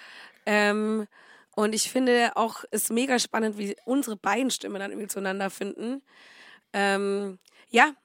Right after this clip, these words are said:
und wir waren ja dann sogar auch mit, äh, Gwen in ihrem anderen Projekt Tränen, weil wir ja sogar noch,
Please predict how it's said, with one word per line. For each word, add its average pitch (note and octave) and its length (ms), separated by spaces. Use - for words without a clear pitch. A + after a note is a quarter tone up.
und A#3 80
wir A3+ 100
waren B3 140
ja C4 80
dann B3 140
sogar A#3 280
auch - 200
mit, - 480
äh, G3+ 440
Gwen C4+ 460
in A3+ 180
ihrem G#3+ 220
anderen - 220
Projekt G#3+ 300
Tränen, A3+ 280
weil G3+ 100
wir G3 60
ja F#3+ 80
sogar G#3+ 200
noch, G#3 220